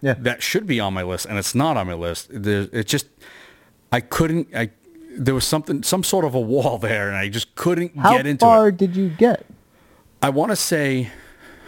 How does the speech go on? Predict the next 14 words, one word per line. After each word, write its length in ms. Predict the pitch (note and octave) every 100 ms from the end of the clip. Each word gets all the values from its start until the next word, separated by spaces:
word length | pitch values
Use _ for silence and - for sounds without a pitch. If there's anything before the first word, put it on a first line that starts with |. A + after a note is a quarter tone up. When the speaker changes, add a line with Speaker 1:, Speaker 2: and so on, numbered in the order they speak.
| - _
Speaker 2:
I 80 | G#2+
played 560 | G2+ - A#2+ A2+ A2 F#2+
Speaker 1:
Did 140 | D3 C#3
you 80 |
watch 240 | E3 F3+ -
the 220 | D#3 D3+
tree 320 | - E3+ D#3
blossom? 580 | C3 C3 B2+ C3 - A#2+ - _ - - - - - - - - - -
Speaker 2:
I 80 | A2
don't 160 | B2
know 100 | A#2+
what 140 | A2+ G#2+
that 160 | G2+
means. 560 | G2+ F2+ D#2+ - -